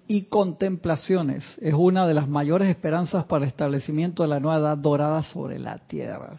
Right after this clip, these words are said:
Era importante. Y que esto se haga con el mínimo de cataclismos y con la oportunidad para que nosotros entremos a los asuntos de los seres humanos antes y en vez después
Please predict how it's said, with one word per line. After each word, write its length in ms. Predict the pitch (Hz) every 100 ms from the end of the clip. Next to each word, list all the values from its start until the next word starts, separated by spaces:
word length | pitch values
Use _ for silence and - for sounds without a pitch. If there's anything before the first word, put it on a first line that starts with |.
| -
Era 180 | - 170
importante. 680 | 165 156 147 - 135 - - - - - - _ - - - _ -
Y 100 | 180
que 180 | 151 208
esto 240 | 208 226
se 160 | 175 185
haga 240 | 208 214
con 220 | 190 160
el 180 | 156 156
mínimo 760 | 160 208 262 254 247 254 262 -
de 240 | 170 156 151
cataclismos 960 | 214 220 - 196 220 196 208 214 -
y 120 | 185
con 220 | 135 160
la 60 | 160
oportunidad 760 | 151 165 151 160 147 151 175
para 240 | - 180 156
que 100 | 151
nosotros 460 | 143 - 175 170
entremos 640 | 165 139 185 185 185 190 -
a 140 | 151
los 120 | 151
asuntos 600 | 147 139 - 226 190 190
de 60 | 170
los 140 | 139
seres 220 | - 175 175
humanos 720 | 147 156 160 160 156 - - _ _ _ -
antes 480 | 202 180 135 135 135 - _ _ _ -
y 100 | 151
en 160 | 143 143
vez 180 | 160 147
después 640 | 160 - 190 180 - -